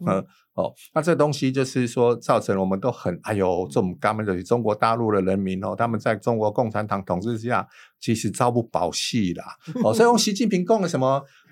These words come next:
Speaker 2: 强军啦，啥，什么，呃，什么中华民族复兴啦，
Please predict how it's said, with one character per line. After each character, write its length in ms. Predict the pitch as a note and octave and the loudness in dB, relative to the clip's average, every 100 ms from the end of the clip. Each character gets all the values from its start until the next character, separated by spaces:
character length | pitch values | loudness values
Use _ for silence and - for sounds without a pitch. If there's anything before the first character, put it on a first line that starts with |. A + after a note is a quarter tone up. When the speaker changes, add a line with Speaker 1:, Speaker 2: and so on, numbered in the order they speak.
| C3+ | -8
Speaker 2:
强 300 | - D#3+ F3 | 0 0 2
军 300 | E3+ G3+ G3+ | 2 2 4
啦， 260 | F3+ C3+ B2 | 4 4 2
啥， 320 | E3+ F3 F3+ | 2 2 0
什 180 | B2+ E3 | 0 2
么， 140 | E3 B2+ | 2 2
呃， 180 | D3 C#3 | 2 0
什 120 | C#3 | 0
么 120 | D#3 C#3+ | 0 2
中 200 | F#3+ D3+ | 2 4
华 200 | C#3+ C#3+ | 4 4
民 160 | D#3+ | 0
族 180 | D#3 D3 | 2 0
复 220 | D#3+ D#3+ | 4 2
兴 260 | C#3 D3+ D3 | 2 0 0
啦， 220 | F#2+ | -2